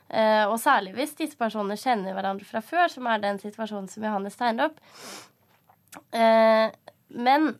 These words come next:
<clears throat> eh, som sagt, hvis du først, eh, havner i den situasjonen, skal du være forsiktig, og man har ansvar selv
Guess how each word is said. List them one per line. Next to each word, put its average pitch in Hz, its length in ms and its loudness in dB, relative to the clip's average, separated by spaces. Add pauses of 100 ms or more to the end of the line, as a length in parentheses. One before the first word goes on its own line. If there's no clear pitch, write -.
(400)
<clears throat> 247 840 -2
eh, 220 560 4
som 262 120 -4
sagt, 285 280 0
hvis 262 200 -4
du 285 80 -6
først, 269 400 -2
eh, 233 280 6
havner 220 560 0
i 247 140 -4
den 208 180 2
situasjonen, 240 420 -4
skal 240 220 -2
du 233 80 -2
være 233 140 2
forsiktig, 269 520 -4
og 254 140 2
man 254 160 2
har 262 200 2
ansvar 208 480 0
selv 202 360 -4